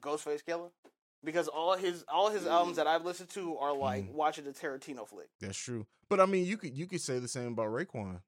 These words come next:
Speaker 3: Only Built for Cuban Links one, two. Uh, damn, he just came out with one last year, uh, a year or two ago too.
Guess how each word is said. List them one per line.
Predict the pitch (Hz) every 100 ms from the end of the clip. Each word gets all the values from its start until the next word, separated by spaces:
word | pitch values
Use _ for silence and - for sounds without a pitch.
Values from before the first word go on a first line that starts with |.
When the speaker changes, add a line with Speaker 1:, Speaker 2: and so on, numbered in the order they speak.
| 117
Speaker 3:
Only | 160
Built | 160 175 175
for | 151
Cuban | 180 165 165
Links | 165 160 -
one, | 107 127 160 180 190 185 -
two. | 180 185 196 202 - -
Uh, | 120 120 113 110 98 104
damn, | - 160
he | 160
just | 160
came | - 156
out | 139
with | 139
one | 135 139
last | 143 139 139
year, | 139 117
uh, | 113 107 104 107
a | 110
year | 113 147
or | 120
two | 120 107
ago | 104 104
too. | - 147